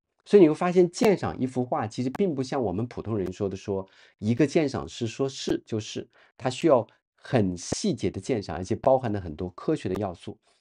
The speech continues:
尤其是达芬奇是左手，他要画那个阴影线的时候呢，其实跟右手人的习惯是不一样的啊。所以当他把它全部进行分析完之后，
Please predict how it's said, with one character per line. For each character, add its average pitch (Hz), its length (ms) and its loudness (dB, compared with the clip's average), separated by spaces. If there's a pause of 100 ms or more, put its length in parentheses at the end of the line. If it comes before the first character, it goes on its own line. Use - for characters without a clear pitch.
(420)
尤 147 140 6
其 185 160 4
是 147 600 6
达 123 120 2
芬 170 220 2
奇 127 220 2
是 123 160 0
左 120 400 2
手， 90 340 0
他 151 140 -4
要 147 120 0
画 156 260 -4
那 139 120 0
个 123 80 -4
阴 165 280 0
影 92 180 0
线 147 280 0
的 107 60 -2
时 98 180 -8
候 98 120 -4
呢， 92 120 -4
其 123 160 -2
实 120 120 -4
跟 143 180 -2
右 165 160 4
手 101 160 -4
人 80 160 -6
的 107 60 -6
习 98 180 -8
惯 123 180 -4
是 120 120 -8
不 127 160 -4
一 120 80 -6
样 139 260 -8
的 - 100 -16 (180)
啊。 - 120 -20 (480)
所 - 160 2
以 107 300 4 (340)
当 147 140 0
他 156 100 -2
把 - 140 0
它 110 260 0
全 113 320 -2
部 156 100 0
进 143 160 2
行 123 160 0
分 151 200 0
析 147 100 -8
完 87 240 -4
之 113 140 -12
后， 113 260 -8